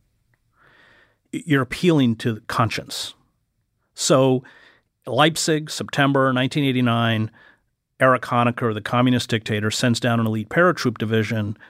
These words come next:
with the intention of firing on the demonstrators. And when they get there, the local communist authorities refuse to allow them to be deployed in the streets. Honecker's out of power within a week.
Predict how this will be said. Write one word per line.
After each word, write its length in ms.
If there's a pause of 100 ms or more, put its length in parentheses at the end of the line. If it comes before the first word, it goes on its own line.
(520)
with 240
the 100
intention 380
of 60
firing 420
on 100
the 80
demonstrators. 880 (800)
And 180
when 120
they 100
get 220
there, 260
the 360
local 340
communist 460
authorities 420
refuse 500
to 200
allow 220
them 140
to 80
be 100
deployed 380
in 80
the 60
streets. 300
Honecker's 400
out 120
of 60
power 260
within 220
a 60
week. 320